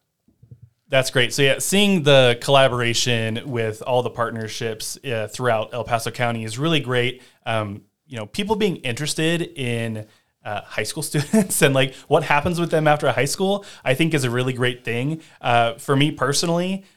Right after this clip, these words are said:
uh, when I was in high school, it was always, "You're going to college." It's college, right? Th-, that's all that was ever talked about. It's not, "Oh, there are, like, these eight or twelve or however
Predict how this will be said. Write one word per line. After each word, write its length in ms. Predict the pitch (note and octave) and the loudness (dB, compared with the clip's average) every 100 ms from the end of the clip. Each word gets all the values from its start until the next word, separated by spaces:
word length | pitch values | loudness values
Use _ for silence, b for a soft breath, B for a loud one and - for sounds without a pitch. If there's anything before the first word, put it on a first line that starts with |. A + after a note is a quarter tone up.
| b | b
uh, 140 | C3 B2 | -4 -2
when 160 | C3 | 0
I 80 | E3 | 0
was 100 | B3+ | 0
in 80 | D#3 | 0
high 140 | C#3+ | -2
school, 260 | C#3+ D3 C#3+ | -2 -2 -2
it 40 | |
was 100 | C3+ | 2
always, 420 | C3+ C3+ B2+ A#2+ - | 6 6 4 -2 -6
"You're 140 | - B2+ | -6 2
going 180 | B2 A2+ | 2 0
to 80 | |
college." 440 | - - - - - _ _ _ - | -8 -12 -12 -20 -20 _ _ _ -14
It's 140 | B2+ | -2
college, 380 | B2+ G2 - - | -2 -2 -8 2
right? 180 | C3+ D3 | 2 2
Th-, 280 | D3+ C#3+ | -2 0
that's 220 | C#3+ C3+ E3 | 0 2 6
all 380 | E3 E3+ E3 | 8 8 6
that 160 | D3+ C3+ | 4 0
was 140 | B2+ | 2
ever 160 | D3 E3 | 0 0
talked 280 | - D3+ D3 | 2 2 4
about. 200 | D3 C3+ | 4 4
It's 140 | B2+ | 2
not, 300 | C#3+ C3 - B B | 0 0 -2 B B
"Oh, 240 | C#3+ C#3+ C#3+ | 2 4 6
there 240 | C3 B2+ | 4 4
are, 60 | B2+ | 4
like, 160 | B2+ | 2
these 180 | B2 A2+ - | -2 -12 -12
eight 280 | A#2+ A#2+ - | -10 -8 -8
or 100 | A2+ | -12
twelve 400 | - A#2+ A2+ A2+ | -6 -6 -4 -4
or 140 | A2 | -6
however 640 | A2 B2+ B2+ B2 B2 A2 | -2 2 4 2 -2 -6